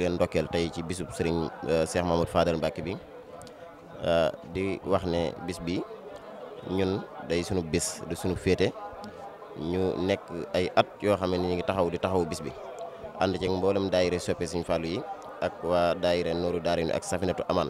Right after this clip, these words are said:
ci Géejawaay. Waaye yàlla sunu borom boole ñu,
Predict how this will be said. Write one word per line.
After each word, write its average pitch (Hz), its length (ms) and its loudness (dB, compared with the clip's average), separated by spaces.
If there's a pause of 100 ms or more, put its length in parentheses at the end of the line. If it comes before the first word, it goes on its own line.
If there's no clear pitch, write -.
(140)
ci 87 60 -4
Géejawaay. 85 360 2 (960)
Waaye 95 240 4
yàlla 98 180 2
sunu 98 220 -2
borom 90 360 2 (200)
boole 98 240 6
ñu, 87 160 0